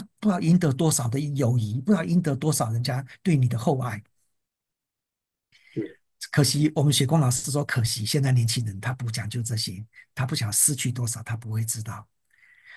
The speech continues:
Speaker 1: 那黄侃、刑柄这两个书啊，都引用周瑜巽卦的爻辞，说“巽在床下”。那个，那个巽卦哈，呃，<clears throat> 我们一般这个在易经里面啊，它有一些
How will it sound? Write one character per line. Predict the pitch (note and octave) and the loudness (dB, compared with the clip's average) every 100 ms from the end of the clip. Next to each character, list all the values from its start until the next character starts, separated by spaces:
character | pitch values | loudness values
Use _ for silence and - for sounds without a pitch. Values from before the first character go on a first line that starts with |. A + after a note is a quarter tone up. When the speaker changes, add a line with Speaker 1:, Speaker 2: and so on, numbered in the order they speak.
| - | -10
Speaker 1:
那 | F#3 F#3 E3+ - | -2 0 -2 -2
黄 | D#3 F3+ B3 | 0 2 2
侃、 | D3 C3 | 2 2
刑 | B2+ C#3+ F3+ | 2 2 4
柄 | C3 A#2 | 4 2
这 | D3 | 2
两 | B2+ A2 | 0 -4
个 | G#2+ | -6
书 | - C3+ C3+ | -4 -4 -4
啊， | B2 - - - - | -4 -8 -16 -20 0
都 | F3 F3 F3+ | 2 2 -2
引 | C#3+ B2 C#3 | 0 2 2
用 | E3 C3 | 2 0
周 | B2 D3+ C#3+ | 0 2 2
瑜 | C#3+ B2 | 2 0
巽 | A#2+ - D3 | 0 -2 -2
卦 | B2+ D3 B2+ | 0 -2 -4
的 | B2 | -6
爻 | C#3 B2 C3+ | -8 -6 -4
辞， | D3 - G#2 | -4 -4 -8
说 | G#2+ C3+ C3 - - - | -8 -4 -6 -8 -18 -8
“巽 | - A3+ C#3 | 0 2 2
在 | B2+ C#3 A#2+ | 0 -2 -4
床 | - - G#2+ | -6 -6 -6
下”。 | B2+ D3 A#2 _ - - | -4 -4 -8 _ -20 0
那 | G3+ | 2
个， | E3 C#3 C3 B2+ - _ _ | 2 -2 -4 -8 -16 _ _
那 | A3 G#3 | 4 4
个 | D#3 | 4
巽 | C3 - C4+ D#3+ | 0 0 2 2
卦 | B2+ F3+ C3 | 4 2 2
哈， | - B2 A2+ _ _ - - - | -2 -6 -8 _ _ -20 -16 0
呃， | D3 C#3 C3 B2 A#2+ A2+ A#2 - _ - | 4 4 4 2 2 -2 -4 -8 _ 6
<clears throat> | A3 D3+ B2+ | 8 8 2
我 | |
们 | D3 | 0
一 | G#3 | 0
般 | G3 F3+ F#3+ G3 _ _ _ | 2 2 0 -4 _ _ _
这 | - F#3+ | 0 2
个 | E3+ C3+ | 2 0
在 | B2+ E3 C#3+ B2+ B2+ - - | 0 -2 0 0 -4 -8 4
易 | A#3 D3+ | 6 6
经 | F3 D#3+ | 2 2
里 | B2 | 2
面 | C#3+ C3 | 0 0
啊， | A2 | -2
它 | - | -2
有 | F3 B2 | -2 0
一 | |
些 | B2 | -4